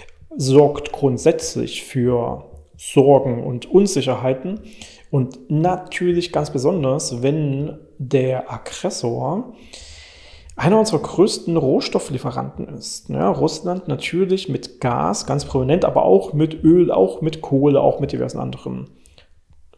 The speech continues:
Rohstoffen. Eigentlich ein sehr, sehr wichtiger Handelspartner, auf den man sich ja dann aber auch nicht mehr wirklich verlassen will. Wir mussten dann sehr, sehr schnell Alternativen schaffen, aber das hat natürlich für den Moment bedeutet,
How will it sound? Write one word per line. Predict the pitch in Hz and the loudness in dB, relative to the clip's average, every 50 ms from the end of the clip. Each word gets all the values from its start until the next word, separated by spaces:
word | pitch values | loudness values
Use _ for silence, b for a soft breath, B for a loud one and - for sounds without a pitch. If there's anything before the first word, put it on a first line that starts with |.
| _ - - | _ -2 2
Rohstoffen. | 135 131 139 151 147 - - - 123 - - 135 | 4 4 4 4 2 -2 -4 -4 -4 -4 -4 -4
Eigentlich | - 139 147 165 165 160 | -2 -2 0 0 0 0
ein | 147 139 127 | 0 0 2
sehr, | - 147 147 143 | 2 2 2 2
sehr | 147 139 - | 2 0 -2
wichtiger | 151 - - 147 - 139 131 - | -4 -4 -6 -6 -4 -4 -6 -4
Handelspartner, | 156 170 160 - - - - - 139 135 - 165 180 185 180 180 | -4 -4 -4 -4 -6 -10 -10 -10 -10 -6 -4 -4 -4 -2 -4 -6
auf | - 143 - - | -6 -8 -10 -2
den | - 135 135 151 | 0 0 0 2
man | 170 175 165 | 0 -2 -4
sich | 156 - - | -4 -6 -6
ja | 185 160 151 | -4 -4 -4
dann | 147 160 147 139 | -4 -4 -4 -4
aber | 147 139 139 | -4 -4 -4
auch | 139 - - | -4 -2 -2
nicht | 135 143 143 - - - | -2 -2 -2 -2 -6 -4
mehr | 156 147 120 | -4 -2 -2
wirklich | 117 123 - - - - | -2 -4 -6 -6 -12 -8
verlassen | - 135 120 120 135 - - 131 120 | -6 -2 -2 -2 -2 -2 -4 -6 -4
will. | - - - - - B B B B B B B B B B B B B B B B B B | -4 -4 -6 -6 -10 B B B B B B B B B B B B B B B B B B
Wir | - 135 | 0 4
mussten | 165 214 214 - 170 | 4 4 4 4 2
dann | 156 147 139 | 2 4 4
sehr, | 151 156 | 4 4
sehr | 147 156 | 4 2
schnell | 147 - 160 151 - | 0 2 2 2 2
Alternativen | - 151 - 151 139 131 - - - 208 220 226 214 | 2 0 0 0 -2 -2 -2 0 -2 0 2 2 0
schaffen, | - - 190 185 - 202 165 - | 0 0 -2 -2 -2 -2 -2 -2
aber | - 151 160 170 190 196 | -2 0 2 2 2 2
das | 190 190 - - - - - - - - - | 2 2 0 0 0 -2 -4 -4 -6 -8 -10
hat | - - 139 - - - | -2 -2 -2 -2 0 -2
natürlich | 190 180 - - 147 160 151 | -2 -2 0 2 2 2 2
für | - 156 | 2 0
den | 143 135 | 0 2
Moment | 127 120 139 160 156 - - | 0 0 0 -2 -2 -6 -10
bedeutet, | 143 - - - 202 - 226 233 247 233 - | -4 0 2 4 4 4 4 2 2 0 -4